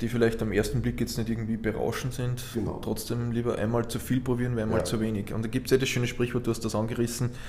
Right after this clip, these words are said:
Speaker 1: man bereut nicht die Dinge, die man gemacht hat, sondern die Dinge, die man nicht gemacht hat. Gibt's ein richtig cooles Buch, habe ich auch in meiner Buchtipp-Rockcast-Folge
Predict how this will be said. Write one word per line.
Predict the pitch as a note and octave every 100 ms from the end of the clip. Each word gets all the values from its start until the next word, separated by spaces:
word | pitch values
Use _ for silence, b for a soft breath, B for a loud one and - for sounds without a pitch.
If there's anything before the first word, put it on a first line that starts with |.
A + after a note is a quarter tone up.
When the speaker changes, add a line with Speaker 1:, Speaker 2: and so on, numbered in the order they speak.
| B -
Speaker 1:
man | A2
bereut | A2+ G#2 G#2+
nicht | A#2+ -
die | A#2
Dinge, | A2+ A#2
die | A#2
man | A2+ A2+
gemacht | G#2 A#2+ -
hat, | A#2+
sondern | A#2 A2 A2
die |
Dinge, | A2 A2
die | A2
man | A2+ G#2+
nicht | A2 A#2 -
gemacht | G#2 D#2 - A#2+
hat. | A2+ B B B B
Gibt's | A2+ -
ein | A#2
richtig | B2 A#2+ -
cooles | B2 A#2+ -
Buch, | B2 C#3
habe | B2 A2+
ich | A2+
auch | A2+
in | A2
meiner | A2 A2
Buchtipp-Rockcast-Folge | - C#3 - - A#2+ B2+ G#2+ G#2+ - C3 A2+ - - A2+ A2+